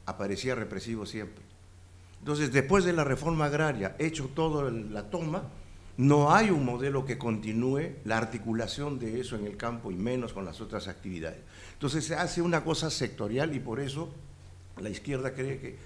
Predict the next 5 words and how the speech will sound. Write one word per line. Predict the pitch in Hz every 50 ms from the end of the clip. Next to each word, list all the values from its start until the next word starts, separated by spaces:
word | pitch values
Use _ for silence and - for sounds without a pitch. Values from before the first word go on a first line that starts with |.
| - - - - - - - - -
hay | - 139 147 151 160 180 180 - - - - - - - - - - - - - - - -
condiciones | - 135 127 127 127 120 120 117 120 - 151 170 190 185 175 165 156 -
para | - - 123 123 131 131 139 151 - - - - - - - - - -
una | - 139 147 156 151 147 135 123
mayor | 113 110 104 107 117 139 151 156 143 135 135 131 -